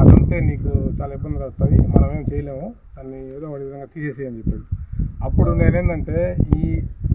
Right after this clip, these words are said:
రోడ్లు వేసే నెపంతో బళ్ళు పోవని చెప్పి దాన్ని పగలగొట్టి పక్కన వేయడం జరిగింది. నేను ఎంత చెప్పినా ఎవరు వినలే. వాళ్ళ మనుషులు కూడా ఎంత చెప్పినా కానీ, "లేదు నువ్వు చెప్పింది చేసి చెయ్యి, లేకుంటే నీకు ఇక్కడ ఏం జరగదు,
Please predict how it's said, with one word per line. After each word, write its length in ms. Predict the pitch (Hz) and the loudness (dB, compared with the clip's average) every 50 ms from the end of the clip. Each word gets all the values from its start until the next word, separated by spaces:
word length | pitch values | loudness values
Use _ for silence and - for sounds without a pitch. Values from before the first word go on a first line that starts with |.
| - - - | 2 2 0
రోడ్లు 340 | 135 151 180 185 170 170 170 | -2 -2 -2 -2 -4 -4 -6
వేసే 220 | 165 - - 170 | -6 -4 0 2
నెపంతో 640 | - - - - 147 147 143 - - - 175 175 - - | 4 4 4 2 2 -2 -6 -4 -4 -2 0 0 2 4
బళ్ళు 220 | - - - - - | 6 6 6 6 4
పోవని 340 | 156 156 156 151 147 143 | 0 0 -2 -2 0 0
చెప్పి 400 | 143 - - - - - - - - - - - - - - - - | 2 4 4 4 4 2 2 4 4 4 4 6 6 4 4 2 -2
దాన్ని 180 | 139 139 139 - | -6 -6 -6 -6
పగలగొట్టి 460 | 151 151 170 165 156 156 143 - 185 | -4 -4 -4 -4 -4 -6 -6 -6 -8
పక్కన 260 | 156 - 156 - - 160 | -8 -8 -10 -8 -8 -6
వేయడం 220 | 151 147 139 135 | -6 -6 -6 -8
జరిగింది. 360 | 131 123 123 127 120 113 - - - - - - - - - - - - - - - - | -10 -10 -10 -10 -8 -8 -6 -4 -2 0 2 4 4 4 4 4 2 2 4 4 4 6
నేను 100 | - - | 6 8
ఎంత 240 | - - - - - | 8 10 10 8 8
చెప్పినా 360 | - - - 175 180 185 185 | 6 2 0 0 -2 -2 -2
ఎవరు 260 | 175 160 165 170 170 | 0 -2 -2 -2 -2
వినలే. 380 | 175 170 165 160 170 160 151 131 117 - - - - 139 | -2 -2 -4 -4 -4 -4 -6 -6 -8 -10 -14 -16 -12 -10
వాళ్ళ 140 | 147 156 151 | -8 -6 -6
మనుషులు 360 | 151 156 165 151 175 170 160 | -4 -6 -6 -6 -6 -6 -4
కూడా 180 | 165 170 165 | -4 -4 -4
ఎంత 240 | 160 156 156 - - | -4 -6 -6 -6 -8
చెప్పినా 260 | 156 151 165 160 165 | -8 -8 -8 -8 -8
కానీ, 400 | 160 156 156 151 151 190 208 240 240 - - - | -6 -4 -2 -2 -2 -2 -2 -4 -2 2 4 4
"లేదు 240 | 147 156 160 165 160 | 4 4 0 -2 -2
నువ్వు 180 | 160 160 - - | -4 -4 0 0
చెప్పింది 600 | - - - - - - - - - - - 156 | 0 0 0 0 0 0 0 2 4 4 4 2
చేసి 300 | 156 143 - - - 160 | 0 -4 -8 -10 -10 -8
చెయ్యి, 160 | 156 170 196 | -8 -8 -8
లేకుంటే 440 | 175 151 147 147 139 147 151 151 180 | -8 -8 -10 -10 -10 -10 -10 -10 -10
నీకు 120 | 170 156 151 | -10 -10 -10
ఇక్కడ 280 | 143 - - 143 139 | -12 -14 -16 -12 -10
ఏం 320 | 143 147 151 160 175 175 151 | -8 -8 -6 -4 -4 -4 -4
జరగదు, 440 | 147 147 143 135 135 143 180 233 | -6 -8 -8 -10 -12 -12 -12 -12